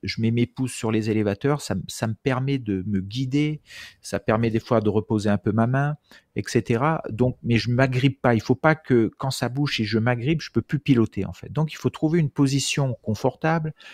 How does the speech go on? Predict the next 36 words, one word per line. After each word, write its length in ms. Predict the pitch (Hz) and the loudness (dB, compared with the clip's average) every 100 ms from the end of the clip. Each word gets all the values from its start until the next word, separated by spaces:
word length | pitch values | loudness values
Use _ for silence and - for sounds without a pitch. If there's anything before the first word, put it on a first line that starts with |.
| - - | -20 -10
Il 120 | 113 | -8
faut 300 | - - 120 | -4 2 2
s'observer. 680 | 113 - - - 139 131 143 | 2 0 0 2 2 4 4
Il 60 | 135 | 2
faut 160 | - | 0
des 100 | 101 | 0
fois 240 | 117 131 127 | 2 2 2
faire 220 | - 110 | 0 -6
ce 80 | - | -4
qu'on 120 | 113 | -2
dit 140 | 110 | 4
un 80 | 107 | 4
body 280 | 101 110 113 | 4 2 0
scan, 280 | - 127 123 | -2 -2 -2
savoir 360 | - 98 98 101 | -2 0 2 2
est-ce 160 | - | 0
que 80 | 117 | 0
le 160 | 107 104 | 4 4
haut 140 | 110 | 4
du 120 | 110 | 2
corps 260 | - 123 107 | 4 6 8
est 60 | 92 | 6
détendu, 480 | 90 - 120 156 | 2 2 0 0
sinon 220 | 151 101 104 | -2 -2 -2
on 20 | |
fait 160 | 98 | -4
que 160 | - 113 | -2 -4
se 100 | - | -4
crisper. 520 | - 123 - 156 160 - - - - - | -4 -4 -2 -2 -2 -8 -20 -20 -12 -6
Il 80 | |
faut 140 | - 117 | 0 4
pas 120 | 131 | 6
avoir 200 | 127 123 | 6 4
des 80 | 113 | 2
positions 580 | - 110 113 - 107 95 | 0 -2 -2 -2 -2 -2
statiques. 760 | - - 135 - 175 - - | -6 -2 -4 -2 -8 -8 -20